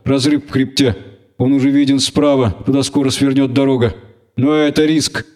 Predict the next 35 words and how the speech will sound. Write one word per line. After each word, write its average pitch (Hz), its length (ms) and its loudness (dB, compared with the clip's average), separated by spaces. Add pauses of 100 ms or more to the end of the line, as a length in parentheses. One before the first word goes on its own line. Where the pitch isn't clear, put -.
(120)
Четыреста 143 460 -2
метров 139 300 0
вдоль 135 200 -2
передовой 143 520 0
на 135 60 0
виду 139 220 2
у 143 80 2
немцев. 131 440 -2 (600)
И 123 60 -2
я 139 200 2
решился. 135 720 0 (500)
Дело 139 240 2
к 135 140 -10
вечеру, 139 500 0 (100)
уже 127 160 0
смеркается, 139 760 0 (200)
кони 151 240 2
у 143 60 2
меня 143 220 2
белые, 139 420 2 (260)
на 131 80 0
снежном 135 380 0
фоне 139 260 0
их 131 100 -4
почти 139 280 0
не 143 100 2
видно. 120 360 0 (380)
Немцы 139 360 0
не 139 100 2
сразу 135 380 2
нас 127 140 0
заметят. 127 580 0 (320)
А 127 100 -2
пока 147 280 0
спохватятся, 147 880 0